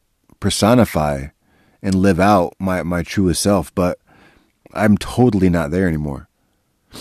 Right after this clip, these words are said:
I'm totally not there, and, and I know that just like with Kathleen's struggle with self-image,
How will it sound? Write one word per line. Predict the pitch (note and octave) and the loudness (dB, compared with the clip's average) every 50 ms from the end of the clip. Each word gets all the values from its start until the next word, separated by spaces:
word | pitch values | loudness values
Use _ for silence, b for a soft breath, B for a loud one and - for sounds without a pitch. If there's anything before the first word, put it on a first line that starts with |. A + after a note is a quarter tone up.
| B B B B B - | B B B B B -4
I'm | A#2 A2 | -4 0
totally | G2 A#2 A#2 A2 A2 | 2 2 4 4 6
not | G#2+ G#2+ G2+ F2+ D#2+ | 6 6 4 2 2
there, | E2+ G#2+ B2 B2 A2 G2+ | 2 4 6 8 6 6
and, | F#2+ F#2+ F#2 F#2 | 6 4 2 2
and | E2+ F#2+ F#2+ F2+ F#2 | 2 0 2 2 2
I | F2+ | 2
know | F2+ F#2 F#2+ G2 F#2+ | 2 4 4 4 2
that | E2+ E2 F2+ F2 E2+ D2 D#2+ | 4 2 2 0 0 -2 -4
just | F#2 E2+ - | -6 -6 -2
like | F#2+ F#2+ F#2 F2+ E2+ - - | 2 2 2 2 2 2 0
with | F#2 F2 - | -2 0 0
Kathleen's | - G2 F#2 - - F#2+ F#2+ F#2 F2 | 0 -2 -2 0 -2 -2 -2 -2 -2
struggle | - A2 F#2+ E2 F2+ | 0 -2 -2 0 0
with | F2 F2 D#2+ | 0 0 0
self-image, | - F#2+ E2+ D#2 G2 G#2+ G#2+ G2 F2+ D#2+ D2+ - | 0 -2 -2 0 0 2 2 2 2 0 -4 -8